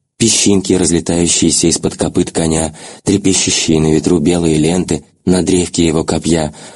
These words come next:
блеск доспехов атакующего соперника. Как только он вылетел из седла, всё погрузилось во тьму. Лишь горстка врачей в тысяча пятьсот пятьдесят девятом году могла приблизительно оценить ущерб,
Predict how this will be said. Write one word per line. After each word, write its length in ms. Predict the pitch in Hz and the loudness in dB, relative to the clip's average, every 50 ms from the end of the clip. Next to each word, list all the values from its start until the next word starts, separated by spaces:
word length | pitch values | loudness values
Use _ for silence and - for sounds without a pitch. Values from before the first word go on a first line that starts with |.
| - - | -12 -4
блеск 400 | - - 92 101 113 110 - - | 0 2 2 2 2 0 0 0
доспехов 600 | - 90 90 82 - - 98 98 92 - 104 - - - | 0 0 0 -2 -2 0 0 -2 0 -2 -6 -8 -8 -6
атакующего 720 | - 92 - 78 - - 87 90 85 80 - - 78 73 | -4 -2 -2 -2 -2 0 2 2 2 2 0 0 0 0
соперника. 760 | 71 - 76 67 64 80 82 78 - 73 65 - 65 62 - - _ _ _ _ _ _ _ _ _ _ _ _ | 0 0 -2 -2 -2 -2 -2 0 -2 -2 -2 -2 -4 -6 -8 -14 _ _ _ _ _ _ _ _ _ _ _ _
Как 240 | - 110 107 - - | -2 -2 -2 -2 -4
только 360 | - - 113 92 69 - - | -2 0 0 0 0 -2 -4
он 180 | 78 78 80 78 | -2 0 0 2
вылетел 380 | 80 92 82 73 - - 76 | 2 2 0 0 0 -2 -2
из 220 | - - 87 78 - | 0 0 0 0 0
седла, 540 | - - - 82 76 85 92 110 123 120 - - _ _ _ _ _ _ _ - | 0 0 0 2 2 2 2 0 0 -4 -8 -14 _ _ _ _ _ _ _ -6
всё 280 | - - - - 80 71 | -4 -2 0 0 -2 -2
погрузилось 600 | 78 73 78 85 82 76 73 69 71 71 - - | -2 -2 0 0 0 2 2 0 0 0 0 -2
во 80 | 69 | -2
тьму. 340 | 71 - - 67 64 - - _ _ _ _ _ _ _ _ _ _ _ _ _ _ _ _ _ _ _ _ _ _ - | -4 -2 -4 -4 -6 -6 -10 _ _ _ _ _ _ _ _ _ _ _ _ _ _ _ _ _ _ _ _ _ _ -2
Лишь 280 | - 98 101 95 - - | 2 2 2 2 0 -2
горстка 480 | - 101 120 139 143 - - - 117 107 | 0 0 0 0 0 -2 -2 0 0 0
врачей 520 | 101 101 101 98 - - 80 76 - - - - - - - - - - | 0 0 -2 0 0 2 2 2 0 -2 -8 -20 -20 -20 -20 -20 -14 -6
в 100 | - - | -4 0
тысяча 380 | - 110 110 - 202 - - | 0 0 0 0 0 -2 -2
пятьсот 400 | - - 104 - - 98 95 95 | -2 -2 -2 0 0 -2 -2 -2
пятьдесят 440 | - 85 73 76 73 - - 92 85 | -2 -4 -2 0 0 0 0 -2 -2
девятом 420 | 80 76 73 82 85 82 76 73 71 | -2 0 0 0 0 -2 -2 -2 -2
году 360 | 67 76 78 - 110 110 - - - - - - - | 0 0 0 0 0 -2 -2 -12 -18 -18 -14 -6 -2
могла 320 | 82 85 87 101 113 120 | -2 0 2 2 0 0
приблизительно 960 | 120 - 117 110 98 95 98 92 - 101 117 135 - - - 76 71 69 73 | 0 0 0 0 2 2 0 2 2 2 2 2 0 0 0 0 0 0 -2
оценить 560 | 73 69 65 - - 82 80 85 98 98 98 | -2 -4 -2 0 0 2 2 2 2 2 0
ущерб, 440 | 95 87 - - - 113 92 - - | 0 0 0 0 0 0 -2 -2 -6